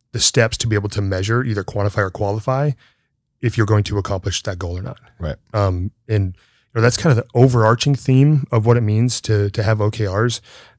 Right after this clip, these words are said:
Speaker 1: Um, you know, I'm kind of curious w-, your, your input on it because it's something we changed to a couple of years ago. And from, from your seat, do you feel like it's something that we've done well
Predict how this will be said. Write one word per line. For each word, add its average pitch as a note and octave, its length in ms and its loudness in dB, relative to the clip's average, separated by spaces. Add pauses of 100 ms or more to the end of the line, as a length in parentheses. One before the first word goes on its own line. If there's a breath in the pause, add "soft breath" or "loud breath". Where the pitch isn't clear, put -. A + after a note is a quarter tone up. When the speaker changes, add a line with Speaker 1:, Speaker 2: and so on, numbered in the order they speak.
Speaker 1:
Um, F#2 400 -2 (1080)
you B2+ 100 2
know, A#2 60 6
I'm G#2+ 80 4
kind - 180 2
of A#2 100 -2
curious A#2+ 360 2
w-, - 200 -6 (180)
your, B2 240 0
your B2+ 200 4
input A2 240 2
on F#2+ 80 -4
it F#2+ 40 -4
because G2+ 260 -6
it's B2 100 -4
something C#3 280 -2
we F#2+ 200 -4 (100)
changed B2 400 0
to F2+ 400 -4 (420)
a G2+ 60 -10
couple A2+ 240 -2
of F2+ 60 -4
years G#2 180 0
ago. - 320 -8 (140)
And G2+ 240 0
from, G#2+ 260 4
from A2 240 2
your A#2 180 4
seat, G#2+ 280 0
do G#2 60 -2
you A2 60 2
feel A#2+ 160 2
like G#2+ 160 0
it's G#2 120 -6
something G2+ 260 -2
that G2 80 -4
we've F#2+ 200 -6
done F#2+ 280 0
well A#2+ 400 -2